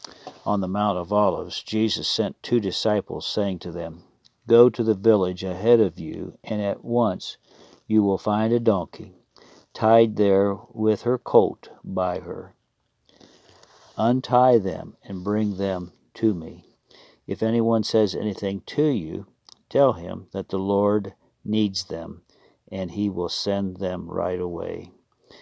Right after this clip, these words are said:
This took place to fulfill what was spoken through the prophet.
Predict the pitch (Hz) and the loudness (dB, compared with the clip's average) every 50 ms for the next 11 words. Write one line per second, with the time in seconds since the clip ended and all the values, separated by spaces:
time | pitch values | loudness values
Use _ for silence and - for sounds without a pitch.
0 | - _ _ _ - 120 123 117 - - - 139 135 - - - - 98 98 95 | -20 _ _ _ 2 2 2 2 2 0 0 0 0 0 -4 -6 -4 -2 -2 -2
1 | - - - - - - 117 110 - - - 139 127 101 87 80 80 - 95 98 | -4 -8 -12 -14 -6 -2 -2 -2 -2 0 0 2 4 4 2 0 -4 -6 -6 -6
2 | - - 101 - - - - 117 107 95 - - - 90 87 85 - - - 92 | -6 -6 -8 -8 -8 -2 2 2 2 2 0 -6 -12 -12 -12 -14 -14 -8 -8 -6
3 | 90 98 101 98 - - 92 80 71 - - - - _ | -6 -6 -8 -8 -6 -6 -4 -4 -6 -10 -12 -14 -14 _